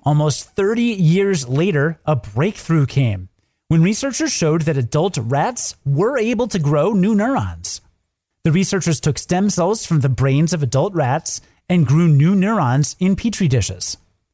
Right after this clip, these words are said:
Their work and mountains of studies published since suggest that exercise, diet, and other environmental variables can actually promote neurogenesis. A triumph of modern medicine, right? Well,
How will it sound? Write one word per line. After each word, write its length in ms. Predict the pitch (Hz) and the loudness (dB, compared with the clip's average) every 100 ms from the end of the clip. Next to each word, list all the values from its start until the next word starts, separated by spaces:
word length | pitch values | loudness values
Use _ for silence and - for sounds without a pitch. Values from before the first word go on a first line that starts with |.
| _ _ _ | _ _ _
Their 260 | 127 151 226 | -2 0 0
work 400 | 226 170 254 - _ - | 0 -2 -4 -10 _ -4
and 380 | 196 170 185 - | -2 0 -2 0
mountains 640 | 147 151 240 294 143 110 | 2 2 0 0 -2 -2
of 140 | 147 135 | -2 -4
studies 380 | - 147 143 - | -2 0 0 0
published 420 | 151 131 127 - | -2 0 -2 -2
since 500 | - 220 208 202 - _ _ - | -4 -2 -2 -2 -8 _ _ -8
suggest 480 | 208 156 190 180 - | -4 0 0 -2 -4
that 180 | 123 - | -8 -6
exercise, 640 | 202 - 226 254 262 254 - - | -6 -4 -2 0 -2 -4 -10 -6
diet, 520 | 139 160 170 175 - - _ - | -2 0 0 -2 -6 -16 _ -2
and 260 | 170 165 | 0 0
other 300 | 170 220 262 | 0 0 0
environmental 720 | 214 175 127 135 131 131 127 117 | 0 0 2 0 2 2 0 0
variables 640 | 127 127 127 131 127 - _ - | 2 2 2 0 -2 -4 _ -4
can 240 | 143 170 | -2 0
actually 360 | 160 180 - 214 | 0 -2 -4 -4
promote 480 | 233 180 127 170 - | 0 0 0 -2 -4
neurogenesis. 1000 | 131 151 175 170 175 220 214 101 87 - - _ _ _ _ - | 0 0 2 0 0 -2 -2 -6 -8 -10 -12 _ _ _ _ -6
A 60 | |
triumph 580 | 135 - - 160 220 240 | -4 -4 -2 0 0 -2
of 140 | 262 | -2
modern 300 | 214 254 294 | 0 0 0
medicine, 440 | 240 285 285 143 104 | 0 0 0 0 0
right? 320 | 123 214 - - _ _ _ _ _ _ _ - | 0 -2 -6 -12 _ _ _ _ _ _ _ -2
Well, 500 | 196 269 254 214 | 0 2 0 -2